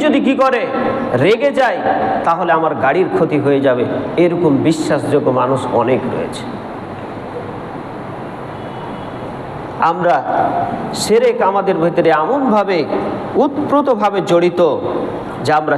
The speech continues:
শিরক থেকে বেঁচে থাকতে পারি না। শিরকটা হচ্ছে সূক্ষ্ম। আপনার শরীর দিয়ে একটা পিঁপড়া যদি হাঁটে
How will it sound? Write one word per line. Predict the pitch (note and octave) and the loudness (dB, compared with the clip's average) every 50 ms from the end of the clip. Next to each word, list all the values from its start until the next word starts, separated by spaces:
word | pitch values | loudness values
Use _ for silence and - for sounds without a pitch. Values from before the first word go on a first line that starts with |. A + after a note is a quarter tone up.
| - - | 0 0
শিরক | - D#3 D3 F#3 F#3 D3+ - - | 2 2 2 2 0 0 0 0
থেকে | E3+ D3 D#3 B2+ A#2 | 2 2 2 2 2
বেঁচে | C3 B2+ - - | 2 2 0 0
থাকতে | - - C#3+ - - C#3 - - C#3+ D3 D3+ D#3+ F3 G3 A3+ B3+ - - - - - G2+ G2+ - | -2 -2 -4 -4 -4 -4 0 2 4 6 6 6 4 2 2 0 0 -2 -2 -2 -2 -2 0 0
পারি | A#2 A2+ A#2 C3 B2+ A2+ | 0 2 2 0 0 0
না। | A2 A2+ - - - - - - - - - - - - - - - - - - - - - - - - - - - - - - - - - - - - | -2 -4 -4 -6 -8 -8 -10 -10 -12 -12 -12 -12 -12 -12 -12 -12 -12 -12 -12 -12 -12 -12 -12 -12 -12 -12 -12 -12 -12 -12 -12 -12 -12 -12 -12 -12 -10 -6
শিরকটা | - - F3 F3+ A3+ - - F3 G3+ F#3+ | -2 0 2 2 2 2 2 2 2 2
হচ্ছে | G3 G3 F#3+ F3 - - | 0 0 0 0 0 0
সূক্ষ্ম। | G3+ G3+ G3+ - - - - C#3+ G#2+ - - - - - - - - - - - - - - - - - - - - - - - - - - - - - - - - - G3+ A3+ | -2 -2 -2 -2 -2 0 0 0 0 0 -2 -4 -6 -6 -8 -8 -8 -10 -10 -12 -12 -12 -12 -12 -12 -12 -12 -12 -12 -12 -12 -10 -10 -10 -10 -10 -10 -10 -10 -10 -6 -2 -2 -2
আপনার | - - A3 A3 A3 A3 - A3 | 0 0 2 2 2 0 0 2
শরীর | G#3+ G#3+ G#3+ B3+ A#3+ A3 F#3 G#3 | 2 2 2 2 2 2 4 4
দিয়ে | G#3+ F#3+ D#3+ C3 - - - - - - - - - - - - - - - - - - - - - - E3+ | 4 4 4 2 2 0 0 0 0 -2 -2 -4 -4 -6 -6 -8 -8 -8 -10 -10 -10 -10 -10 -10 -4 -2 -2
একটা | - - F#3+ F3+ - - | -2 0 -2 -4 -2 0
পিঁপড়া | C#4 D4+ D4 - D4 A#3+ G#3 D#3+ - - - - - - - - - - - - - - - - - - - D3+ | 2 2 2 2 2 2 2 0 0 -2 -2 -2 0 0 0 -2 -2 -2 -4 -6 -8 -8 -8 -10 -10 -6 -2 0
যদি | F#3 F3+ G#3 G3 E3 | 0 2 2 2 2
হাঁটে | - - A3+ - F#3 | 0 0 2 2 2